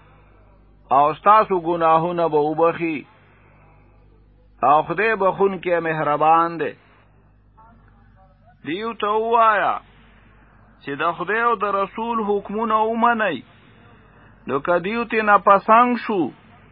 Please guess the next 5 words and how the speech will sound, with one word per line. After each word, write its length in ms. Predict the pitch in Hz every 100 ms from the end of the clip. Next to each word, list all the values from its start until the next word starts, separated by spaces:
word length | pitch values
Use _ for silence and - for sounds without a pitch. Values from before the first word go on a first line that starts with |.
| - - - - - - -
نو 100 | 127
خدای 320 | 143 180 220 214
د 160 | 214
نافرمانو 800 | 202 196 196 196 196 233 247 226
خلقو 440 | 214 240 240 220